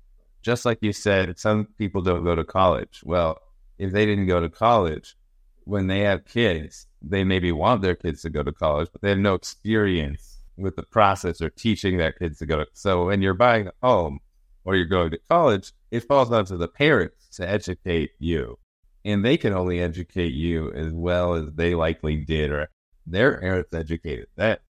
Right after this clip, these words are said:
So it becomes about teaching the parents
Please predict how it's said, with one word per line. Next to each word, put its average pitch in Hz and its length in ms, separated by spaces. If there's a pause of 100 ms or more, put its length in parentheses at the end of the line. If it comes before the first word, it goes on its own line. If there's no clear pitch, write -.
(280)
So 107 180
it 101 80
becomes 110 480
about 87 520 (540)
teaching 101 720 (380)
the 95 120
parents 95 600